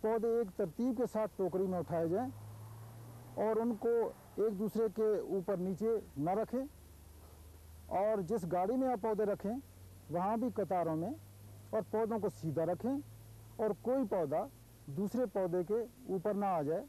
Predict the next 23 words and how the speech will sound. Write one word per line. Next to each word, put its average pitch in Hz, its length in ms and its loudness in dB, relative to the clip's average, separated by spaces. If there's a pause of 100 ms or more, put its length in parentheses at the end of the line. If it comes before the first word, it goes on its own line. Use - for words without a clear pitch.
(380)
ताकि 233 240 2
किसी 226 340 -2 (120)
पौधे 185 340 4
का 190 200 0 (460)
तना 165 280 2 (420)
या 170 160 2
शाख 156 460 0 (260)
टूटने 185 280 0
ना 147 160 2
पाए। 98 180 -8 (4000)
जब 233 260 2
आपके 226 300 2
पौधे 214 280 2
वहाँ 185 300 2
पर 190 180 0 (260)
पहुँच 214 240 2
जाएं 139 240 0 (600)
और 208 140 2 (120)
फिर 247 180 2
आपको 185 600 2 (300)
कुछ 196 220 -2
देर 214 300 4
हो 123 180 -4